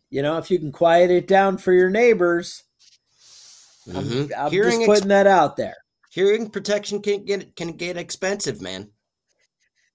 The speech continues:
Speaker 1: There you go.
Speaker 2: Those little foam
Speaker 1: So
Speaker 2: things that go in your ear, they start racking up, man.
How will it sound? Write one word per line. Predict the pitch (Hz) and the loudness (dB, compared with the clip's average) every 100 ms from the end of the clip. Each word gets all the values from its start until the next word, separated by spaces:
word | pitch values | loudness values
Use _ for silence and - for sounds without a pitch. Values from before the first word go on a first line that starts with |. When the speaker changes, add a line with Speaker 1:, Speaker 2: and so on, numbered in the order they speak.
| _ _ _ _ | _ _ _ _
Speaker 1:
There | 139 127 135 | -8 -6 -6
you | 143 | -8
go. | 147 131 | -8 -6
Speaker 2:
Those | 117 127 | -4 -4
little | 156 156 139 _ _ | -2 -4 -6 _ _
foam | - 202 190 | -4 0 0
Speaker 1:
So | 190 | 0
Speaker 2:
things | 202 196 190 | -2 -2 -4
that | 175 | -2
go | 190 | -2
in | 202 | 0
your | 196 | 0
ear, | 196 208 226 226 _ _ - - - - _ _ _ _ _ _ _ _ 95 - | 2 0 0 -6 _ _ -20 -20 -20 -20 _ _ _ _ _ _ _ _ -20 -18
they | 82 | -10
start | - 101 104 | -10 -8 -10
racking | 135 147 147 185 | -6 -6 -6 -4
up, | 247 269 151 | -4 -4 -6
man. | 151 170 196 | -4 -4 -6